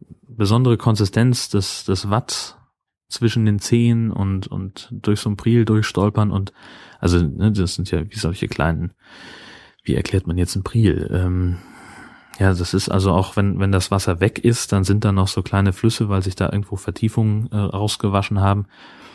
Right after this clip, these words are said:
äh, und da, wo das Wasser dann stehen bleibt. Und das ist spannend, da dann auch mal reinzugucken,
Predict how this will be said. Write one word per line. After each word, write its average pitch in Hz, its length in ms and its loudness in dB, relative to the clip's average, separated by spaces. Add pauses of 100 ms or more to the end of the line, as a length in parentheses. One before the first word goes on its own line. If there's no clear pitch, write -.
(280)
äh, 92 180 2
und 95 360 -2
da, 87 140 0
wo 101 80 0
das 95 180 0
Wasser 101 200 0
dann 90 140 0
stehen 113 280 2
bleibt. 85 220 -2
Und 87 80 -4
das 113 180 0
ist 147 80 0
spannend, 123 560 -2 (960)
da 92 140 0
dann 104 160 0
auch 95 80 2
mal 101 140 4
reinzugucken, 101 720 0